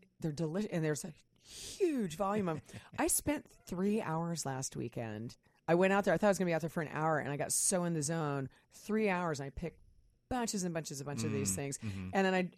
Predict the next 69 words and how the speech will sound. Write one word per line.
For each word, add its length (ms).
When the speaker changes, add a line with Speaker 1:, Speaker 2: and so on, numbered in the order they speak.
Speaker 1:
I 60
dropped 280
some 140
off 160
at 60
her 80
house. 380
Speaker 2:
Nice. 400
Speaker 1:
And 100
Speaker 2:
Yeah. 60
Speaker 1:
so, 300
like, 220
those, 300
those 300
kinds 240
of 60
things 220
that 80
you 100
do 200
for 120
your 140
Speaker 2:
Yeah, 100
Speaker 1:
neighbors 240
and 80
your 120
Speaker 2:
yeah. 20
Speaker 1:
community. 420
And 100
she 160
was 100
talking 260
about, 240
we 100
need 140
to 60
do 120
something 280
for 140
our 100
other 160
neighbor 220
who's 140
got 140
a 40
bad 280
hip, 360
and 80
people 220
have 40
been 180
mowing 260
his 140
lawn 440
Speaker 2:
Oh, 40
Speaker 1:
and 80
Speaker 2:
that's 200
great. 160
Speaker 1:
taking 240
care 180
of 60
his 120
Speaker 2:
Yeah. 80
Speaker 1:
roses 720
and, 260
you 100
know, 200
Speaker 2:
Yeah. 140
Speaker 1:
like, 140